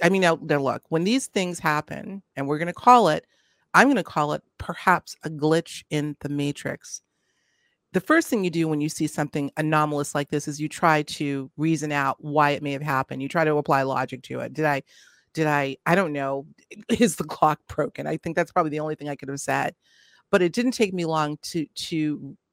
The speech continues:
to say to myself, "Aha, are we witnessing something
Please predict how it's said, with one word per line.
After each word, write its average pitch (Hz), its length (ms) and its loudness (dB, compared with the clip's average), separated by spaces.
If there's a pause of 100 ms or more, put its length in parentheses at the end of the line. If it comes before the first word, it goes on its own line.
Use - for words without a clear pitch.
to 190 160 -2
say 208 240 6
to 180 60 0
myself, 147 480 -4 (720)
"Aha, 147 380 2 (360)
are 156 100 6
we 190 380 2
witnessing 170 640 -4
something 147 680 -8